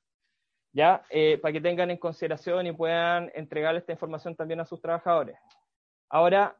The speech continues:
esto era para el caso de los trabajadores con contrato indefinido. En el caso de los trabajadores que tienen un contrato a plazo fijo por obra o faena, se entrega, eh, un bono aún más bajo. Ya durante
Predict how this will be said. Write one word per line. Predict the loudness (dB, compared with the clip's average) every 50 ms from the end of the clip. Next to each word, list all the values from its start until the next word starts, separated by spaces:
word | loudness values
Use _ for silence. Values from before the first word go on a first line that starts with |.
| _ _
esto | -8 -8 -4 -2 0 2
era | 4 4 4 2 2 0
para | 0 0
el | 0 0
caso | -2 -4 -4 -4 -4 -4 -4
de | -2
los | 0 0 -2 -2 -4 _
trabajadores | -6 -4 -4 -4 -2 -2 0 0 0 0 0 -2
con | -6 -8 -8
contrato | -8 -6 -4 -4 -4 -4 -4
indefinido. | -6 -8 -8 -8 -6 -4 -2 -2 -2 -4 -6 -10 _ _ _ _ -4
En | -4 -2 -2
el | -2 -2 -4 -6 -6
caso | -4 -4 -4 -4 -4 -4
de | -4
los | -4 -6 -4
trabajadores | -2 -2 -2 -2 -2 -4 -2 0 0 0 0 0 -2 -2 -4 -6 _ _
que | -10 -10 -8
tienen | -4 -4 -2 -2 -2 -2 -2 -4
un | -6 -8
contrato | -8 -8 -8 -4 -4 -4 -4 -4
a | -4
plazo | -4 -6 -6 -8 -10
fijo | -10 -10 -12 -12 -10 -8 -8
por | -6 -4 -2
obra | 0 0 0 -2 -4
o | -4
faena, | -4 -4 -4 -4 -4 -4 -6 -6 -8 -12 _ _ _ _ _ _ _
se | -10 -8
entrega, | -8 -8 -6 -4 -4 -2 -2 -2 -2 -2 -2 -4 _ _ _ _ _ _ -8
eh, | -4 -4 -4 -4
un | -4 -6 -6 -4
bono | -2 0 0 0 0 -2 -2 -4 -4 -4
aún | -4 -2 -2 -2
más | -4 -2 -2
bajo. | -2 -2 -2 -4 -12 -20 _ _ _ _ _ _ _ _ _ _ _ _ _
Ya | 0 2 4 4 4 2 -2
durante | -6 -4 -4 -2 -2 -4 -6 _ -6 -2 -2 0 0 0 -2 -4